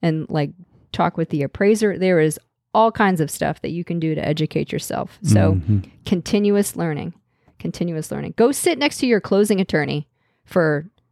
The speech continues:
Speaker 1: three hours and look
Speaker 2: Mm-hmm.
Speaker 1: at what they do behind the scenes, behind that process, or go sit next to your lender and look at what they do behind the scenes that you may not even know about, and just have them take you through the process, and maybe you buy them lunch or something like that as a,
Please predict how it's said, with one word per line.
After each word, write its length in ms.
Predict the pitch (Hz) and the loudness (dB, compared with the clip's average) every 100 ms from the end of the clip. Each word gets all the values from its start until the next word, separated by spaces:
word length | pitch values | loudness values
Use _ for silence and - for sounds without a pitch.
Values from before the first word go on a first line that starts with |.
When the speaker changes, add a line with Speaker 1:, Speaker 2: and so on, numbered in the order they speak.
| _ | _
Speaker 1:
three 220 | - 185 | 0 2
hours 460 | 156 143 147 151 - - | 4 2 0 -4 -8 0
and 200 | 175 - | 2 4
look 100 | 156 | 4
Speaker 2:
Mm-hmm. 80 | - | 2
Speaker 1:
at 80 | |
what 160 | 175 175 | 0 2
they 140 | 180 170 | 2 2
do 320 | 175 170 147 - | 2 2 0 -2
behind 340 | 165 156 156 | 0 2 0
the 40 | |
scenes, 480 | 143 156 143 156 - | 0 -2 -4 -6 -10
behind 280 | - 170 160 | -6 0 2
that 140 | 156 - | 0 0
process, 440 | 170 165 - 151 | -2 -2 -2 -4
or 80 | 165 | -2
go 160 | 170 214 | 2 2
sit 180 | - | 2
next 220 | - 214 - | 0 -2 0
to 80 | |
your 140 | 202 170 | 0 2
lender 440 | 156 175 160 139 - _ - - | 2 2 2 0 -4 _ -20 -2
and 160 | 185 185 | 2 2
look 160 | 190 | 2
at 80 | 190 | 2
what 160 | 170 165 | 2 2
they 140 | 170 | 2
do 340 | 151 165 160 | 4 2 2
behind 400 | 156 160 170 156 | 0 0 2 2
the 60 | 156 | 0
scenes 460 | - 151 147 160 - | 0 0 0 -2 -2
that 260 | 156 - | -2 -2
you 220 | 170 165 - | -2 -2 2
may 160 | 165 156 | 2 4
not 180 | 156 | 4
even 200 | 151 151 143 | 2 2 0
know 160 | 160 | 0
about, 340 | 131 147 151 - - _ _ _ _ _ _ _ - | 2 2 0 -4 -16 _ _ _ _ _ _ _ -2
and 100 | 170 | 0
just 140 | 160 | 2
have 180 | 165 160 | 2 2
them 120 | 165 156 | 0 0
take 220 | 156 156 | 0 0
you 80 | 160 | 0
through 160 | 160 | 0
the 80 | 139 | -2
process, 520 | - 131 156 139 151 | 0 0 2 0 2
and 80 | 147 | 2
maybe 200 | 165 156 | 2 2
you 100 | 151 | 2
buy 160 | 143 143 | 2 2
them 160 | 139 143 | 0 0
lunch 260 | 135 156 | 0 0
or 60 | - | -2
something 320 | - 151 - | -2 -2 -2
like 160 | - - | -2 -2
that 160 | 165 156 | 0 0
as 140 | 156 | 2
a, 180 | 139 147 | 0 -2